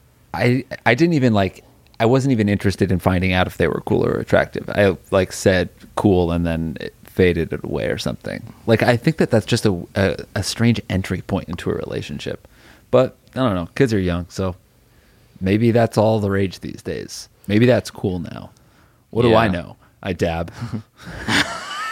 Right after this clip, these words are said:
Speaker 2: <laughs> Break your wrist.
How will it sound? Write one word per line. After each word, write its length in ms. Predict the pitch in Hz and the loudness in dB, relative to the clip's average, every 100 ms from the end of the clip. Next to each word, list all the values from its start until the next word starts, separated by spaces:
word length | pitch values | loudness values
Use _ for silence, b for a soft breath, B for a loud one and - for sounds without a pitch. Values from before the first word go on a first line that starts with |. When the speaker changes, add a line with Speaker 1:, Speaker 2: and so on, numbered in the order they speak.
| - | -4
Speaker 2:
<laughs> 1900 | 233 - 220 - - - 359 381 415 - - 190 190 165 - 285 285 208 - | -2 0 -2 0 -2 0 2 4 4 2 0 0 2 0 0 0 2 2 -2
Break 280 | - 113 - | -2 -2 -2
your 120 | 90 | -4
wrist. 460 | 67 92 110 - | 0 -2 -2 -8